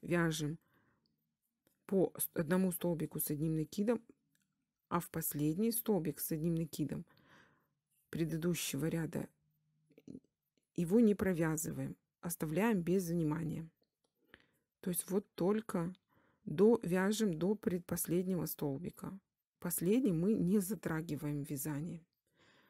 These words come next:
Первый не берётся в расчёт и последний. То есть в первый и последний столбики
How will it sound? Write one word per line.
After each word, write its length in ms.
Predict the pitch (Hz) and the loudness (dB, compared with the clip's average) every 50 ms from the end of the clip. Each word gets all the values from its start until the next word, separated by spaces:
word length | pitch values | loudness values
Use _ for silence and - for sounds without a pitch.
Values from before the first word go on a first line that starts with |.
| _ _ _ _ - | _ _ _ _ -4
Первый 560 | - 180 175 180 185 175 190 247 285 269 - _ _ _ _ _ _ _ _ _ _ - | 2 4 4 4 4 4 2 4 2 2 0 _ _ _ _ _ _ _ _ _ _ 0
не 160 | - 226 240 | 4 4 6
берётся 640 | 220 226 240 233 247 240 226 226 - - 247 226 - - _ _ _ _ _ - | 6 6 6 6 6 4 2 2 0 0 2 0 0 -2 _ _ _ _ _ -8
в 100 | 180 185 | -4 0
расчёт 560 | 220 240 226 - - - - 233 226 - - _ _ _ _ _ _ _ _ _ - | 0 0 0 0 -2 -2 -2 -2 -2 -4 -10 _ _ _ _ _ _ _ _ _ -2
и 120 | 226 247 | 0 0
последний. 720 | 240 - 220 - - - 170 151 143 - - 156 180 190 - _ _ _ _ _ | 2 2 2 2 2 2 2 0 0 -2 -4 -8 -8 -10 -14 _ _ _ _ _
То 80 | - 170 | -4 -2
есть 180 | 165 - - | -2 -2 -4
в 40 | - | -4
первый 420 | - 190 190 180 160 147 - 147 - | 0 2 2 2 2 2 -2 -2 -2
и 160 | - 190 170 | -2 -4 -4
последний 540 | - 147 147 - - 156 156 143 139 143 139 | -2 -2 -2 0 0 0 -2 -2 -2 -4 -6
столбики 720 | - - - 143 - 160 196 220 - - 294 277 277 | -6 -4 -4 -4 -4 -4 -4 -6 -4 -2 -2 -2 -2